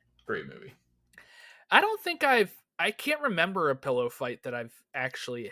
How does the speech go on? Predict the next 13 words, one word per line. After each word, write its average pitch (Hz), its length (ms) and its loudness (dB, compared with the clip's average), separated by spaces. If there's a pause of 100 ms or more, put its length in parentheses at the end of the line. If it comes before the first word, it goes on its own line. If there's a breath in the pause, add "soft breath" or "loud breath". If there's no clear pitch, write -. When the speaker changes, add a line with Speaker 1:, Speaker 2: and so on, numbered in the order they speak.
(140)
Speaker 2:
had. 104 360 -16 (2250)
Maybe 294 340 4
I 254 100 8
did 175 220 2
some 170 180 2
as 143 120 -4
kids, 147 420 4
Speaker 1:
Yeah. 107 100 0
Speaker 2:
but - 160 -6
don't 131 240 -4
remember 131 500 -2
'em. 139 400 -4
But, 127 300 -2